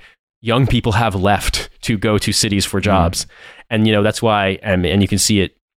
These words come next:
Speaker 1: where I live. I live in Peckham, and in our constituency, you know, even in twenty nineteen, you
Speaker 2: Mm.
Speaker 1: had, you know, five-figure majorities for Labour. And it's like, well, you think about if you have a system in which, you know, those votes effectively don't count past the majority, then it doesn't surprise me that if, you know, lot, there's an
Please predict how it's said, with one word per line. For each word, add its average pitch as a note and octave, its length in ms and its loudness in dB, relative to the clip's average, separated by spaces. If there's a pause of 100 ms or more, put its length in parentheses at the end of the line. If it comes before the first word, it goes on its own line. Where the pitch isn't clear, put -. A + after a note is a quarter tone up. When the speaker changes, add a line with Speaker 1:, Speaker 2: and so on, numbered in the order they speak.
(240)
Speaker 1:
where G#2+ 200 0
I A2+ 100 0
live. G2 240 2
I G2+ 80 2
live G2+ 140 2
in F#2 100 2
Peckham, F#2+ 400 -2
and F#2+ 340 0
in G#2+ 100 2
our G2 100 2
constituency, F#2+ 500 -2
you F#2 80 2
know, F#2 100 2
even F#2+ 240 0
in F#2 60 0
twenty F#2+ 180 -2
nineteen, F#2 480 -2 (340)
you G#2+ 100 0
Speaker 2:
Mm. F2+ 40 0
Speaker 1:
had, F#2 320 0
you B2+ 60 0
know, G2 80 2
five-figure G#2 580 -2
majorities G2 380 0
for G2 140 -4
Labour. G2 320 0
And E2+ 100 -2
it's - 100 -8
like, F2+ 180 -2
well, G2+ 100 0
you F#2+ 80 2
think G2+ 160 -4
about F2+ 280 0 (560)
if - 220 -6
you A2 80 0
have G2+ 140 0
a G2 40 0
system G#2+ 320 0
in F#2+ 120 2
which, - 480 -2 (160)
you A2 120 -4
know, F2 320 -2 (220)
those A2 260 0
votes B2 280 -4
effectively C#3+ 400 -2
don't A2+ 180 -2
count A2 300 -2
past G#2+ 240 -4
the G2+ 80 -4
majority, F#2+ 520 0 (360)
then A#2 120 0
it A#2+ 60 0
doesn't A#2 200 0
surprise B2+ 380 -2
me G#2 80 0
that F#2 140 2
if, F2+ 240 -4
you B2 100 2
know, E2+ 200 0
lot, A2 260 0
there's G#2+ 160 -2
an G2+ 80 -4